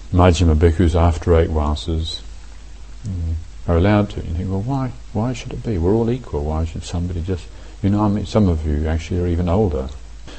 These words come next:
But not, having not been in the training for so long, there's, there needs to be understanding that exercising restraint for an extended period of time counts. It makes a difference.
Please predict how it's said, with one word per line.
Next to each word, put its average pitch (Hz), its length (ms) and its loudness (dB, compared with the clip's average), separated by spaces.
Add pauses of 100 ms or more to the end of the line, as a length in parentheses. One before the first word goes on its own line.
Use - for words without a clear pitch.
(420)
But 90 160 8
not, 92 180 8
having 87 320 2
not 85 180 4
been 82 140 4
in 78 80 2
the 73 60 0
training 101 420 4
for 78 160 -6
so - 160 -6
long, 90 460 -6 (1040)
there's, 87 340 -2 (360)
there 90 100 4
needs 90 220 4
to - 60 -10
be 90 80 2
understanding 80 760 0
that 82 160 0 (920)
exercising 87 720 4
restraint 80 640 2 (160)
for 90 340 4
an 82 80 4
extended 87 480 0
period 90 240 0
of 82 120 -2
time 78 300 -4
counts. - 800 -4
It 87 140 -8
makes 90 400 -4
a 85 40 0
difference. - 680 -6